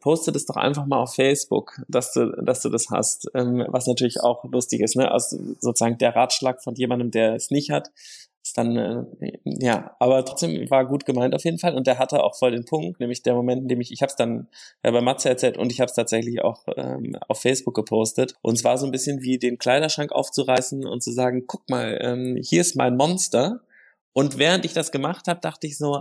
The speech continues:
„Alle lachen mich total aus.“ Aber dann meinten alle so, „Wow, krass, das Monster sitzt auch in meinem Kleiderschrank übrigens. Das kenn ich, das Monster.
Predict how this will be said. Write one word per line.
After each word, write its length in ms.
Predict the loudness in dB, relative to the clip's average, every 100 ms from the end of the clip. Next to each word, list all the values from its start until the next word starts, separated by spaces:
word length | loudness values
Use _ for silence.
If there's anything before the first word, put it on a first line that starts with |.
| -4
„Alle 280 | 0 2 2
lachen 420 | 2 -2 -2 -6
mich 240 | -6 -8 -12 -6
total 340 | -4 0 2
aus.“ 560 | 4 2 2 -2 -6 -4
Aber 180 | 0 2
dann 160 | 2 0
meinten 240 | -2 -2
alle 160 | -2 -2
so, 280 | 0 0 2
„Wow, 240 | 0 -4
krass, 440 | -8 -6 -4 -4 -6 -14 -10 -4
das 220 | 0 2
Monster 260 | 2 2
sitzt 200 | 0 -2
auch 120 | -4 -4
in 80 |
meinem 220 | -2 -4 -2
Kleiderschrank 540 | 0 0 0 -2 -4
übrigens. 400 | -2 0 -2 0
Das 220 | 2 2
kenn 280 | 2 2 4
ich, 160 | 4 2
das 180 | 0
Monster. 580 | 2 2 2 2 0 -2